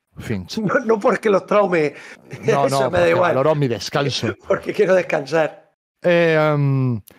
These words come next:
Speaker 1: dice Diego Luis Cele, "Ojo que como se animen esos críticos, vienen con cincuenta euros a participar en el programa". <laughs>
Speaker 2: ¡Eh, mira!
Speaker 1: Oh, mira, ahí hay, ahí hay, ahí hay
Speaker 2: Vamos a pedirle
Speaker 1: posibilidad
Speaker 2: a
Speaker 1: de
Speaker 2: Fruna
Speaker 1: negocio.
Speaker 2: que haga aquí un, un este, puedes mandar tu bizum a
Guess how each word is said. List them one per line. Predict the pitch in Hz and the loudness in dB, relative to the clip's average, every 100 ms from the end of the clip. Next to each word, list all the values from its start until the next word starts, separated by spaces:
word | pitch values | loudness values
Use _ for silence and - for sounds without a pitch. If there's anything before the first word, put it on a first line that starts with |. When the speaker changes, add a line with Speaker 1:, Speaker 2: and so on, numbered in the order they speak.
| _ | _
Speaker 1:
dice | 147 180 | 0 2
Diego | 165 147 | 4 4
Luis | 151 127 | 2 2
Cele, | 147 135 | 2 2
"Ojo | 143 190 | 2 0
que | |
como | 139 131 | 0 -2
se | 127 | -2
animen | 127 139 | 0 2
esos | 160 151 - | 2 0 -2
críticos, | 160 156 185 185 | -4 -2 0 2
vienen | 208 196 | 0 0
con | 151 | -2
cincuenta | 120 123 127 123 123 | -4 -2 -2 0 2
euros | 123 117 | 2 2
a | 123 | -2
participar | 110 113 127 147 127 | -6 -4 -2 -2 0
en | 160 | 0
el | 127 | 0
programa". | - 131 143 - 143 | -2 -2 -4 -6 -2
<laughs> | |
Speaker 2:
¡Eh, | 170 214 277 240 175 | 0 4 6 4 2
mira! | 160 185 226 156 87 - - 220 214 - | 0 0 2 0 -2 -6 -4 0 0 0
Speaker 1:
Oh, | 160 226 185 | 2 2 2
mira, | 196 180 | 2 2
ahí | 160 214 | 2 4
hay, | 220 202 | 4 2
ahí | 165 160 180 214 | 2 2 2 4
hay, | 220 202 196 185 175 156 - | 4 4 4 4 6 4 2
ahí | 151 180 208 | 0 2 4
hay | 208 202 190 180 | 4 4 4 4
Speaker 2:
Vamos | 208 240 | 4 2
a | |
pedirle | - 160 | 2 2
Speaker 1:
posibilidad | |
Speaker 2:
a | 156 | 2
Speaker 1:
de | |
Speaker 2:
Fruna | 147 139 | 2 2
Speaker 1:
negocio. | 240 | 2
Speaker 2:
que | 214 | 2
haga | 220 220 | 2 2
aquí | 214 214 | 0 -2
un, | 202 170 165 | -2 -2 -6
un | 170 | -2
este, | 190 202 208 190 185 175 | -2 -2 0 0 0 0
puedes | 196 214 233 | 2 4 2
mandar | 208 185 196 202 | 2 0 0 -2
tu | 185 | -2
bizum | 202 - 208 190 | -4 -2 -2 0
a | 170 160 151 | 2 2 0